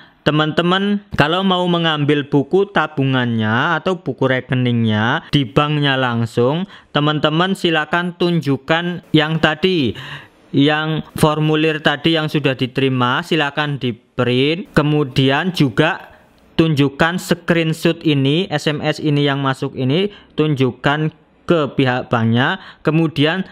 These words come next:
juga membawa K T P asli. Jadi teman-teman, saya ulangi lagi, silakan teman-teman datang ke Bank B N I-nya, bawa bukti pendaftaran online ini berupa tadi formulirnya yang sudah di print,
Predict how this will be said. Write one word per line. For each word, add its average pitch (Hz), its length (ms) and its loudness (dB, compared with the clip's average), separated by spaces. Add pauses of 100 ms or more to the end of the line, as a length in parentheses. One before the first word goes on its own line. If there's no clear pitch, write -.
juga 156 400 2
membawa 156 800 0
K 151 240 -4
T 151 80 0
P 151 240 -4
asli. 135 720 -2 (160)
Jadi 160 400 0
teman-teman, 165 800 0 (320)
saya 156 320 -2
ulangi 147 320 0
lagi, 143 380 -2 (100)
silakan 165 400 -2
teman-teman 170 560 -2
datang 147 320 -2
ke 151 160 -2
Bank 123 240 -2
B 127 80 -2
N 120 240 -2
I-nya, 120 720 0 (340)
bawa 127 640 0 (240)
bukti 151 800 0
pendaftaran 135 720 0
online 131 320 0
ini 127 400 0
berupa 127 560 -2
tadi 135 800 0
formulirnya 143 1040 2
yang 143 320 0
sudah 120 320 -2
di 113 160 0
print, 147 480 -2